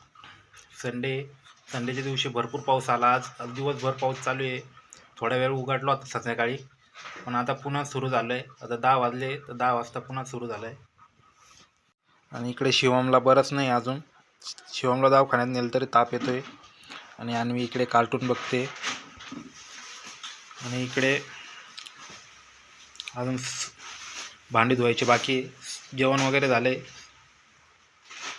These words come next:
आज आंबे आणले होते, पूर्ण खराब निघले. शंभर रुपये वाया गेले. आणि आज बनवला होता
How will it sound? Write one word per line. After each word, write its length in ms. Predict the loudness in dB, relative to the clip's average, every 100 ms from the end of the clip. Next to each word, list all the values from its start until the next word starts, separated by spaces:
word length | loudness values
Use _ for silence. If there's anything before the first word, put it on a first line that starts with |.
| -16 -20 -20 -20 -20 -18 -10 -10 -8 -8 -2
आज 160 | 4
आंबे 280 | 6 8 8
आणले 260 | 6 4 2
होते, 220 | 2 -2 -2 -2
पूर्ण 220 | 0 2 4
खराब 220 | 6 6
निघले. 320 | 6 2 0 -2 -10 -14 -14 -14 -12 -8 -4 4
शंभर 300 | 4 4 2
रुपये 220 | 4 8
वाया 240 | 8 8
गेले. 240 | 6 4 4 0 -2 -2 -6 -10 -10 -10 -12 -12 -12 -14 -14 -10 -8 -6 -4 -4 -4 -6 -12 -16 -12 -6 2
आणि 120 | 6
आज 180 | 6 6
बनवला 280 | 4 6 6
होता 160 | 6